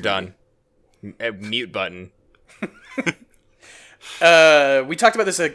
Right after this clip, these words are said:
Speaker 3: a few weeks ago on the podcast when I watched White Bear on Black Mirror. Well, I got to the one that Jack
Speaker 1: Yeah.
Speaker 3: recommended, which was Playtest. Uh,
Speaker 2: Yeah.
Speaker 3: much more horror-y. Absolutely true. Jake. So, Jake specifically, you should watch this. I think it's, I,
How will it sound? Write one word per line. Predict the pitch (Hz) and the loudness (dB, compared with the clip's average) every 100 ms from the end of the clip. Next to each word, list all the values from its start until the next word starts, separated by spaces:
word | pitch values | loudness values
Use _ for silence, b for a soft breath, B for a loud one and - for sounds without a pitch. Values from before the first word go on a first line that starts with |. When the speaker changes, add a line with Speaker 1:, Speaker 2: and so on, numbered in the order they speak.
| 151 | -10
Speaker 3:
a | |
few | - 175 | -12 -6
weeks | 160 160 | -6 -4
ago | 139 131 | -4 -2
on | 120 | -4
the | 120 | -6
podcast | 123 123 123 113 | -8 -6 -8 -8
when | 127 | -8
I | 120 | -8
watched | 117 117 - - | -6 -6 -8 -14
White | 113 131 - | -8 -6 -4
Bear | 151 175 180 151 | -4 -4 -4 -8
on | 156 | -6
Black | 156 165 170 | -4 -4 -6
Mirror. | 175 190 | -8 -4
Well, | 147 | -2
I | 143 | 0
got | 156 | -2
to | 151 | -4
the | 151 | -6
one | 139 143 | -4 -4
that | 127 | -6
Jack | 139 131 | -4 -4
Speaker 1:
Yeah. | 87 | -4
Speaker 3:
recommended, | - 127 123 117 | -10 -12 -16 -16
which | 117 - | -18 -20
was | - | -20
Playtest. | - 123 131 151 165 - _ b b b b b b b | -14 -12 -8 -8 -8 -14 _ b b b b b b b
Uh, | 117 123 120 113 | -12 -8 -6 -4
Speaker 2:
Yeah. | 107 117 107 92 | -4 -2 -2 -4
Speaker 3:
much | 113 120 127 139 196 - | -10 -18 -6 0 0 -2
more | 160 135 | -6 -6
horror-y. | - 120 107 104 101 113 - _ _ _ | -6 -8 -8 -10 -12 -14 -18 _ _ _
Absolutely | 131 139 139 - 147 143 131 | -4 -2 -2 -4 -6 -8 -12
true. | - 117 110 110 _ _ _ _ - | -14 -12 -12 -14 _ _ _ _ -14
Jake. | 151 165 123 123 - _ | -6 -4 -4 -6 -14 _
So, | - 220 196 _ b b b b | -4 -4 -4 _ b b b b
Jake | 147 196 220 | -4 -2 0
specifically, | - 165 165 170 156 127 | -4 -8 -6 -4 -6 -8
you | 127 131 | -8 -10
should | 127 | -8
watch | 120 113 | -6 -6
this. | - 117 117 | -6 -12 -12
I | |
think | 117 | -14
it's, | 110 - | -16 -16
I, | 120 | -14